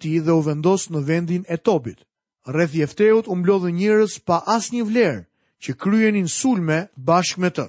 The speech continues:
Jefteu u bë udhëheqës i një bande të dëshpëruarish. Ja ku gjendet një njeri që ka për të kapërcyer tre pengesa para se të bëhet një udhëheqës në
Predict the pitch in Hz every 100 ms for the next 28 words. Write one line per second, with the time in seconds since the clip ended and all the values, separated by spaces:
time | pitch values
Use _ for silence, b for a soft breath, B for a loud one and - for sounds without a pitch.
0 | _ _ _ _ _ _ - 175 - 277
1 | 269 233 214 233 208 202 247 226 214 190
2 | 175 139 208 226 214 208 165 175 - 185
3 | 240 240 139 110 - - _ _ _ _
4 | - 147 202 226 208 160 147 151 170 156
5 | 147 139 127 147 208 254 _ _ _ _
6 | - 156 - 240 226 214 202 196 190 160
7 | - 233 185 165 170 - 240 277 254 226
8 | 175 156 - 190 - - 226 247 233 -
9 | 185 160 151 190 170 175 165 170 160 143
10 | 151 196 196 185 160